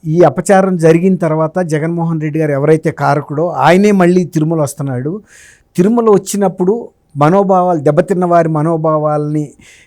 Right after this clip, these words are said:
ఆ, స్వాంతన చేకూర్చే విధంగా వ్యవహరించాలి ఆయన. అంతేగాని ఆయన వాటిని ఇంకా గాయాలను తీవ్రతరం చేసే పరిస్థితిగా ఉండకూడదు, వాళ్ళ మనోభావాలు ఇంకా దెబ్బతినకూడదు." ఆయన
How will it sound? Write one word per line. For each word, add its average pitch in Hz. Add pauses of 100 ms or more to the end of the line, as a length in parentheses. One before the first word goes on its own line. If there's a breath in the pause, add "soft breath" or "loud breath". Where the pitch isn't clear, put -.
(140)
ఆ, 127 (240)
స్వాంతన 202
చేకూర్చే 180
విధంగా 165
వ్యవహరించాలి 151
ఆయన. 139 (380 soft breath)
అంతేగాని 180
ఆయన 160
వాటిని 160
ఇంకా 175
గాయాలను 175
తీవ్రతరం 170
చేసే 156
పరిస్థితిగా 151
ఉండకూడదు, 139 (460 loud breath)
వాళ్ళ 143
మనోభావాలు 156
ఇంకా 156
దెబ్బతినకూడదు." 143 (400 soft breath)
ఆయన 170